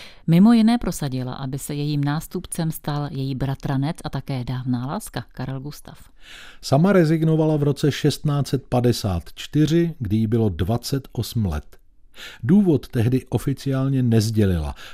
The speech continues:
Speaker 2: pouze prohlásila, že se ho všichni brzy dozvědí.
Speaker 1: S nákladem cenností, které zabrali dvanáct velkých lodí, zamířila do Nizozemí, které tehdy patřilo přísně katolickému Španělsku,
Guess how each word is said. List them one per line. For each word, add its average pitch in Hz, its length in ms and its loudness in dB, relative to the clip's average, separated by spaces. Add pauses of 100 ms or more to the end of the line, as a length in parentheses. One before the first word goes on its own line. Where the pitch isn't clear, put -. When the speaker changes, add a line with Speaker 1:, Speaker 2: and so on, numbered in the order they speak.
Speaker 2:
pouze 110 280 2
prohlásila, 127 680 2
že 147 120 2
se 135 160 0
ho 107 120 4
všichni 147 500 -2
brzy 110 360 4
dozvědí. 78 640 -2 (440)
Speaker 1:
S - 100 -10
nákladem 156 520 2
cenností, 180 600 0
které 151 320 0
zabrali 139 380 0
dvanáct 143 580 0
velkých 123 460 -6
lodí, 135 500 -4
zamířila 208 540 0
do 156 160 -2
Nizozemí, 143 640 2
které 151 300 -6
tehdy 185 240 -2
patřilo 170 420 -4
přísně - 500 -6
katolickému 147 720 -6
Španělsku, 175 580 -4